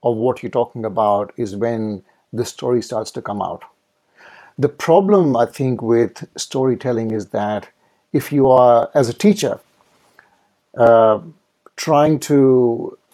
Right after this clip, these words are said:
teach to a class, it can sometimes be, for, let me pause that answer and I'll come back to it. If you, for example, read a book and then you go and watch the movie of the book, the way,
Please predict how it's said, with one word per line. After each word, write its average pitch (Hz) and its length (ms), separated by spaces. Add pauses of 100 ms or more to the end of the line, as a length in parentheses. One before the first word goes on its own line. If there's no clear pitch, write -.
(180)
teach 160 380
to 131 260
a 131 100
class, - 720 (1300)
it 170 120
can 185 140
sometimes 151 640
be, 123 300 (460)
for, - 280 (340)
let 175 200
me 180 100
pause 156 320
that 131 120
answer 127 260
and 127 80
I'll 120 60
come 120 160
back 117 220
to 107 100
it. 104 100 (220)
If 165 140
you, 202 160
for 180 140
example, 135 500
read 117 280
a 110 40
book - 360 (480)
and 131 120
then 131 100
you 127 100
go 127 140
and 117 180
watch - 220
the 123 60
movie 123 320 (640)
of 104 140
the 107 80
book, - 320 (540)
the 131 140
way, 156 520